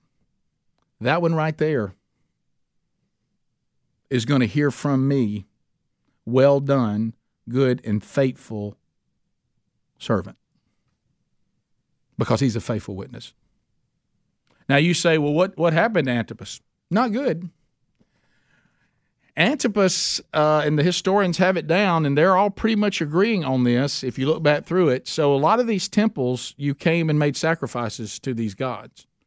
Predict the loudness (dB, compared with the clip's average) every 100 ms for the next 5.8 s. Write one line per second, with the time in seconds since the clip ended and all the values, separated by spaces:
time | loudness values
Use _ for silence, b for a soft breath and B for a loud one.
0 | _ _ _ _ _ 0 4 4 6 4
1 | 2 0 0 0 0 2 4 4 2 -2
2 | -6 _ _ _ -10 -6 -4 -4 -4 -2
3 | 0 0 -2 -16 _ _ _ _ _ _
4 | _ _ _ -6 -2 -2 -2 -2 0 2
5 | 2 0 -2 -6 -6 -10 -14